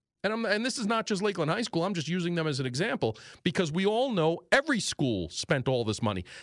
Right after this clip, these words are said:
That m-, millions upon millions of dollars in the covid bills went to school districts for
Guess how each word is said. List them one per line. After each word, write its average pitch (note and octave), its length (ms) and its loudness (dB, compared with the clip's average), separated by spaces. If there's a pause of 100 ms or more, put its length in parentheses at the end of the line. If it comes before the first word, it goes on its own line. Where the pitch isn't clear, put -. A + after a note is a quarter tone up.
(180)
That - 180 2
m-, G3 500 -2
millions C4+ 420 0
upon A#3+ 340 -2
millions B3 320 0
of A3 80 -2
dollars A3 760 0
in F#3 140 0
the F3+ 80 0
covid F#3 400 0
bills G#2 480 -2 (420)
went F3 200 0
to A3 80 0
school A#3 320 -2
districts - 640 -2 (480)
for F#3+ 480 0